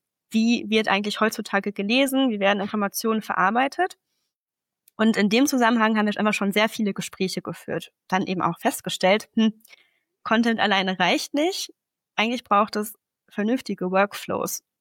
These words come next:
damit eben gerade die Datenschutzbeauftragten die ganz vielen verschiedenen Schnittstellen, die sie im Unternehmen haben, bedienen können, um da die Informationen rauszuholen, ne? Also welche Daten liegen eigentlich wo? Löschen wir die überhaupt? Oder versacken die <laughs> da irgendwo?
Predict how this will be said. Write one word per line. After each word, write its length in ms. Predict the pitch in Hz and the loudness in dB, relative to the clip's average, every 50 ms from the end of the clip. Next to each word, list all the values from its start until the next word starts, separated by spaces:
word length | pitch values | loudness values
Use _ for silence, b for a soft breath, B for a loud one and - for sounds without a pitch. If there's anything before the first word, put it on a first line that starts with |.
| _ _ - | _ _ -6
damit 260 | 180 190 190 196 - | -4 -2 -2 -2 -2
eben 220 | - 202 190 196 | -2 -2 -2 -2
gerade 280 | 185 - 180 190 220 202 | 0 0 0 0 0 0
die 120 | 190 180 | -2 0
Datenschutzbeauftragten 1200 | - 180 202 196 240 - - 233 - - - - - 196 220 - - - - 214 220 220 - 214 | 0 2 2 0 -2 -4 -6 -8 -6 -2 0 2 2 2 2 0 -2 0 0 0 0 0 -2 -6
die 120 | 196 180 - - | -6 -6 -4 0
ganz 300 | - 233 262 311 311 - | 0 2 2 2 0 -2
vielen 240 | - 254 254 285 269 | -2 0 0 0 0
verschiedenen 460 | - 247 - - 247 247 240 233 226 | -2 -4 -4 -2 0 0 2 0 0
Schnittstellen, 640 | - - 302 330 - - - - - - 180 180 185 | -2 -2 -2 -2 -2 -4 -4 -2 0 0 0 0 -2
die 60 | 190 | -4
sie 100 | 180 180 | -4 -6
im 100 | 180 185 | -4 -4
Unternehmen 540 | - 196 196 - 196 190 190 190 196 196 - | -4 -6 -4 -4 -4 -2 0 -2 -2 -2 -2
haben, 420 | 214 196 202 214 226 262 294 - _ _ _ _ _ _ _ _ _ _ _ _ | -2 0 0 2 2 0 -2 -4 _ _ _ _ _ _ _ _ _ _ _ _
bedienen 400 | - 202 170 202 220 262 277 269 | -6 -4 0 2 4 4 4 4
können, 280 | - 277 262 269 262 | 2 2 2 2 2
um 100 | 226 220 | 2 2
da 140 | 208 208 214 | 2 2 2
die 160 | 208 208 180 | 2 0 -2
Informationen 640 | 156 220 - 214 214 208 202 - - - 226 226 220 | -2 -2 -2 0 0 0 0 -2 -2 0 0 2 2
rauszuholen, 640 | 208 202 233 233 - - - 175 - - - - - | 2 2 0 0 -2 -8 -12 -10 -8 -8 -6 -2 0
ne? 120 | 214 - | 0 0
Also 180 | - 180 185 190 | 0 0 -2 0
welche 220 | 208 202 - 214 | -2 -2 -2 0
Daten 400 | 196 190 214 214 - 220 220 214 _ _ _ _ _ _ _ _ - | 0 2 2 2 0 -2 -4 -4 _ _ _ _ _ _ _ _ -4
liegen 200 | 196 190 196 - | -2 -2 0 0
eigentlich 400 | 185 190 202 - 254 - - - | 0 0 0 -2 -6 -4 0 2
wo? 280 | 269 269 254 254 262 262 b b b b b b b | 4 6 6 6 4 2 b b b b b b b
Löschen 280 | 180 196 - - 233 | -2 0 0 0 0
wir 120 | 226 240 233 | 0 0 2
die 120 | 233 - | 0 0
überhaupt? 680 | 254 240 254 247 233 - 254 247 247 247 - - - _ _ _ _ _ _ _ _ _ _ | 2 2 2 2 2 4 2 2 2 0 -4 -16 -16 _ _ _ _ _ _ _ _ _ _
Oder 400 | - 202 202 202 185 196 - - _ _ _ _ _ _ _ _ _ _ _ _ _ _ _ _ _ _ _ | -2 2 2 4 4 4 2 0 _ _ _ _ _ _ _ _ _ _ _ _ _ _ _ _ _ _ _
versacken 460 | - 226 214 - 247 - - 277 262 240 | 0 0 2 2 0 2 2 2 2 2
die 80 | 240 233 | 2 2
<laughs> 0 | |
da 160 | 285 320 - 277 | 2 2 2 2
irgendwo? 540 | 262 262 277 254 269 - - 285 285 294 | 2 2 2 2 0 -2 0 0 0 0